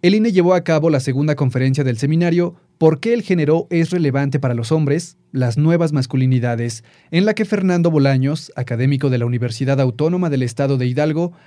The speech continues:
habló sobre el tema hombres, salud y trabajo.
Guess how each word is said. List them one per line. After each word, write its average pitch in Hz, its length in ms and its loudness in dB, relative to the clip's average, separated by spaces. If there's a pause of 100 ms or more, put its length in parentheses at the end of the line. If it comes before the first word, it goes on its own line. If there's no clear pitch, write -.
(120)
habló 185 400 2
sobre 208 220 -2
el 135 80 0
tema 151 400 0 (160)
hombres, 196 520 0 (120)
salud 139 460 0 (120)
y 143 100 -4
trabajo. 110 560 -4